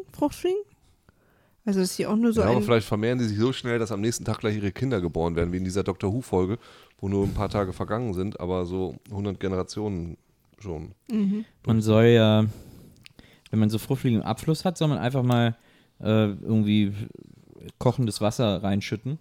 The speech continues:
Speaker 2: Ach so,
Speaker 3: Und dann
Speaker 2: dann
Speaker 3: ist
Speaker 2: einmal reinschimpfen. "Jetzt geht endlich weg!"
Speaker 3: Könnte, <laughs> könnte man ja mit den Hörnern vielleicht auch mal probieren. Einfach mal wirklich heißes Wasser reingießen.
Speaker 1: Nils, äh,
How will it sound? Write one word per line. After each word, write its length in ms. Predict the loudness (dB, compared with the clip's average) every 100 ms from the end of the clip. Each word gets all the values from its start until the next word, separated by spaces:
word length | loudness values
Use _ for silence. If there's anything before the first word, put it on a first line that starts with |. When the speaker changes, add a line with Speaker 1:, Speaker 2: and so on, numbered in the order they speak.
| -10
Speaker 2:
Ach 100 | -8
so, 260 | -6 -6 -8
Speaker 3:
Und 120 | -8
dann 0 |
Speaker 2:
dann 120 | -8
Speaker 3:
ist 80 | -4
Speaker 2:
einmal 200 | -2 -2
reinschimpfen. 760 | 0 0 0 -2 -2 -4 -10 -16 _ _ _ _ _ _ _ -20 2
"Jetzt 300 | 4 4 6
geht 240 | 6 8
endlich 360 | 8 6 4 8
weg!" 240 | 8 8 4
Speaker 3:
Könnte, 280 | -4 -4 -6 -2 -2 -2 -6 -2
<laughs> 560 | -2 -2 -10 -14 -4
könnte 220 | 2 4 4
man 120 | 4
ja 80 | 4
mit 180 | 2 2
den 180 | 4
Hörnern 300 | 4 4 4
vielleicht 200 | 4 2
auch 120 | 2 0
mal 60 |
probieren. 280 | 0 -2 -4 -8 -20 -20 -20
Einfach 140 | -12 -8
mal 140 | -6
wirklich 320 | -6 -6 -8 -6
heißes 300 | -6 -6 -8
Wasser 240 | -6 -6
reingießen. 400 | -4 -6 -8 -6
Speaker 1:
Nils, 420 | 0 0 0 -6
äh, 380 | -2 2 2